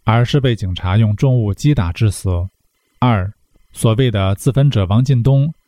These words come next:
两腿间盛着汽油的塑料雪碧瓶在火焰中竟然完好无损。三，做了气管切开手术的病人无法说话，就是在手术后几天说话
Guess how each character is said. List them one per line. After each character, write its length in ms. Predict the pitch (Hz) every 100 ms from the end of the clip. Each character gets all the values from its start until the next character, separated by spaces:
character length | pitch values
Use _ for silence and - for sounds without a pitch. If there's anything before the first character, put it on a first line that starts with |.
| _ _
两 220 | - 120
腿 200 | 160 104
间 280 | 90 113 110 113
盛 240 | - 120
着 180 | 127 110
汽 180 | 101 -
油 160 | 110 104
的 180 | 104 98
塑 160 | 139
料 140 | 120 107
雪 160 | -
碧 160 | 90 117
瓶 400 | - 92 98 107
在 200 | - 117
火 200 | 95 101
焰 200 | 98 113
中 300 | 101 123 127 -
竟 160 | - 117
然 320 | 98 98 104
完 220 | 98 120
好 160 | 120 87
无 180 | 95 127
损。 400 | - 85 82 - _ _ _ _ _ _ _
三， 420 | - 120 113 113 127 - - _ _ _
做 180 | - 160
了 140 | 131
气 160 | 117 -
管 220 | 127 92
切 180 | 90 147
开 180 | - 143
手 200 | 113 90
术 180 | - 131
的 100 | 104
病 240 | 117 110
人 240 | 95 92 107
无 180 | 147 123
法 200 | - 78
说 180 | 98 117
话， 320 | - 117 95 _ _ _ _
就 160 | - 123
是 160 | 123 117
在 320 | 117 101 98
手 180 | - 101
术 140 | 143
后 180 | 120 127
几 160 | -
天 240 | 92 - 110
说 160 | 135
话 320 | 123 147 113